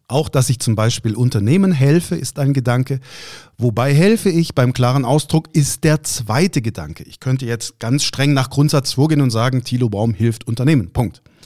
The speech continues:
Er hilft ihnen, sich klar auszudrücken. Punkt. Ja, das wäre dann aber dieser fürchterliche Staccato-Stil. Und deswegen schlage ich vor,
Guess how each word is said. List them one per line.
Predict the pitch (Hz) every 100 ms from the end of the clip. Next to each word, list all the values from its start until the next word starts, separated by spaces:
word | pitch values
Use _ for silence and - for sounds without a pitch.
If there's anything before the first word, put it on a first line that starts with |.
| - - - - -
Er | 113
hilft | 151 202 -
ihnen, | 156 147
sich | 123
klar | - 101
auszudrücken. | 135 175 - - 90 73
Punkt. | 117 87 -
Ja, | 104 101
das | - 107 101
wäre | 123 123
dann | 117 123
aber | 110 110
dieser | 123 113 104
fürchterliche | - 147 147 123 107 117
Staccato-Stil. | 107 139 - 113 - 78 - - - 107 110 110
Und | 98
deswegen | 160 143 135 120 107
schlage | 104 98 98
ich | 87 -
vor, | - 117 214